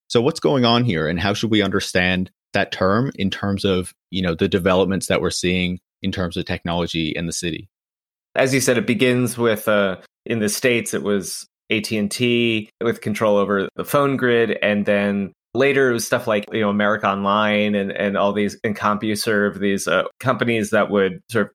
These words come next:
Speaker 2: put a wrapper around the internet and you'd maybe just have, like, one little hole through the wall that you could get through and, and visit someone's GeoCities <laughs> page or something.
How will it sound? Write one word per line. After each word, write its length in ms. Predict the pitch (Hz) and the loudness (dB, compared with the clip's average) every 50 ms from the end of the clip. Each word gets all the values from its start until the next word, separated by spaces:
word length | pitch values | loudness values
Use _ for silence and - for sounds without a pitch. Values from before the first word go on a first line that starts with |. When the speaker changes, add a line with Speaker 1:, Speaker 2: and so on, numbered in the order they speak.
| _ | _
Speaker 2:
put 120 | - 127 110 | 0 2 2
a 220 | 104 95 90 - - - | 2 2 0 -2 -2 -2
wrapper 440 | 110 107 107 107 - 120 110 98 | 0 2 2 2 2 2 2 2
around 420 | - 104 104 104 101 95 92 95 98 | 2 2 2 2 2 2 0 0 -2
the 80 | 95 | -4
internet 540 | 87 87 110 110 107 104 95 87 82 - - _ | -2 -2 -2 0 0 0 0 -2 -2 -4 -6 _
and 160 | - 98 95 | -6 -4 -2
you'd 260 | 98 98 98 95 101 - - | -2 -2 -2 -4 -6 -6 -2
maybe 220 | 123 113 107 104 | -2 0 0 0
just 180 | 101 110 104 - | 0 -2 0 0
have, 160 | 104 98 95 | -2 0 0
like, 140 | 98 95 - | 0 -2 -2
one 380 | - 104 107 113 110 107 104 104 | -4 -2 0 2 2 2 2 2
little 460 | 101 104 101 101 90 87 87 87 - _ _ _ _ _ _ _ - | 2 2 2 2 2 2 0 -4 -8 _ _ _ _ _ _ _ -14
hole 420 | - - 143 135 123 120 117 107 | -4 0 2 4 4 4 2 0
through 160 | - 127 117 | 0 -2 0
the 100 | 107 107 | 0 0
wall 300 | 104 101 104 101 95 95 | 2 2 4 4 2 2
that 180 | 92 92 - - | 2 0 -2 -2
you 80 | 98 90 | -4 -4
could 140 | 101 101 | -4 -2
get 220 | - 90 98 95 - | 0 0 0 0 0
through 260 | 104 101 95 90 90 | 0 0 0 2 0
and, 160 | 87 87 87 - | -2 -4 -4 -4
and 300 | - 95 92 92 90 - - _ _ | -4 -4 -4 -4 -8 -10 -14 _ _
visit 380 | 98 104 107 95 101 92 - | -4 -2 0 0 0 -2 -4
someone's 520 | - - 113 104 101 95 90 90 92 85 - - _ _ 104 | -2 -2 0 0 0 0 -2 -4 -6 -8 -10 -12 _ _ -4
GeoCities 640 | - 107 98 92 101 - - 101 82 92 90 - - | -2 0 2 2 0 0 -2 -2 -4 -4 -6 -6 -4
<laughs> 0 | |
page 320 | - 131 117 117 107 117 | -2 -2 -2 0 0 -2
or 100 | 131 117 | -2 -2
something. 340 | 104 113 107 104 101 104 | 0 -2 -2 0 0 -2